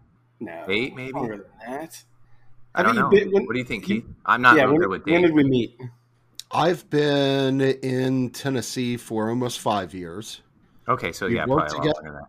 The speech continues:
Speaker 3: we
Speaker 2: Like
Speaker 3: worked together
Speaker 2: nine?
Speaker 3: for a couple of years, and we met before that,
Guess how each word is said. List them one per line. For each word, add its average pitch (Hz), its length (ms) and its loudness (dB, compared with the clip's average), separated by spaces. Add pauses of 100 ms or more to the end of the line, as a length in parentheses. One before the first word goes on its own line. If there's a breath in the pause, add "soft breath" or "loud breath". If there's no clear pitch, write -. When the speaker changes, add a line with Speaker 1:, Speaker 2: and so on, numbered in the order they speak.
Speaker 3:
we 135 160 -2
Speaker 2:
Like 123 120 -2
Speaker 3:
worked 143 120 -4
together 113 240 2
Speaker 2:
nine? 139 80 -2
Speaker 3:
for 139 220 0
a 131 40 -4
couple 135 460 0
of 87 140 -8
years, 92 540 -6 (460)
and 110 800 -2 (240)
we 123 240 -4
met 135 260 -2
before 147 580 -2
that, 92 640 -6